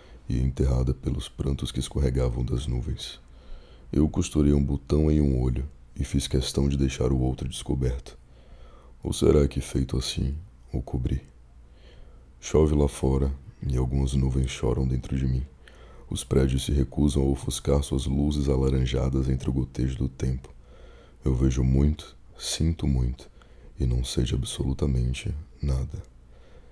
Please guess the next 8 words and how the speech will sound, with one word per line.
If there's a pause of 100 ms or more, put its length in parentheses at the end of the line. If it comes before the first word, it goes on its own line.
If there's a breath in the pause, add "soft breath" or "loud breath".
(200 loud breath)
Nada
além
de
que,
quando
olho-me
no
espelho,